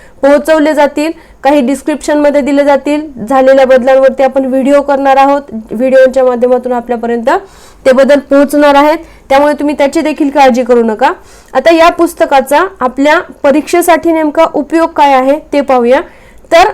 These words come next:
जनरल नॉलेज या घटकांतर्गत नेमके कोणते कोणते उपघटक येतात यावरती आपण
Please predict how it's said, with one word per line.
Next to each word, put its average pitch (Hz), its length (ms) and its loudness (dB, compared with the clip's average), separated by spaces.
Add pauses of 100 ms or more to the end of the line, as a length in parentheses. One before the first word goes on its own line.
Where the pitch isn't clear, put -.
(920)
जनरल 285 480 2
नॉलेज 311 460 2 (300)
या 277 220 2
घटकांतर्गत 277 920 -2
नेमके 277 300 -4
कोणते 294 380 -4
कोणते 311 320 -4
उपघटक 302 680 -2
येतात 262 300 0 (360)
यावरती 294 440 2
आपण 294 380 0